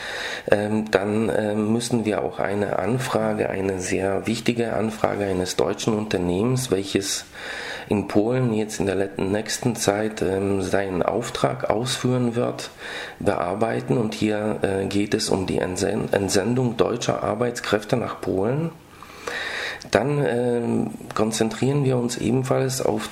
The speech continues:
die vorstehenden Wirtschaftskreise, äh, die wir ja monatlich organisieren, zurzeit online.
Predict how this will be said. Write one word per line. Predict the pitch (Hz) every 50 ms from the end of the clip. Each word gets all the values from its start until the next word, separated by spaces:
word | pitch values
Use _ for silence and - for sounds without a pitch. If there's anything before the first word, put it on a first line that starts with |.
| -
die | - 110 107 110 107 104 104 - - -
vorstehenden | - - - - 113 120 123 123 127 131 - - 117 113 120 120 113 113 113 110 110 107 104 110
Wirtschaftskreise, | 131 143 - - 160 - - - - - 85 85 87 87 85 98 98 107 123 147 175 - - - - - - - - - - - - - - - - - - - -
äh, | - 107 104 104 101
die | 104 104 107
wir | 107 107 107
ja | 104 104 98
monatlich | 101 104 113 117 113 107 - - 90 - -
organisieren, | 101 101 101 104 101 101 92 90 90 - 95 101 117 139 143
zurzeit | 143 - 104 - - 104 95 90 - - -
online. | 82 80 87 101 101 113 131 139 143 147 147 151